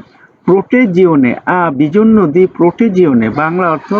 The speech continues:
"আপনার কি সুরক্ষা দরকার?" ইংরেজিতে, "Do you need protection?" ইতালিয়ান বাক্য, "Può descrivere la persona?" Può descrivere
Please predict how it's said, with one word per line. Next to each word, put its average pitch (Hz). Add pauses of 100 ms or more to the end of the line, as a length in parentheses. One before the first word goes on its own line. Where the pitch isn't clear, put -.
(600)
"আপনার 185
কি 202
সুরক্ষা 185
দরকার?" 170
ইংরেজিতে, 175 (340)
"Do 139 (100)
you 233
need 180
protection?" 208 (680)
ইতালিয়ান 208
বাক্য, 147 (360)
"Può 233
descrivere 196 (340)
la 180 (100)
persona?" 175 (800)
Può 220 (680)
descrivere 196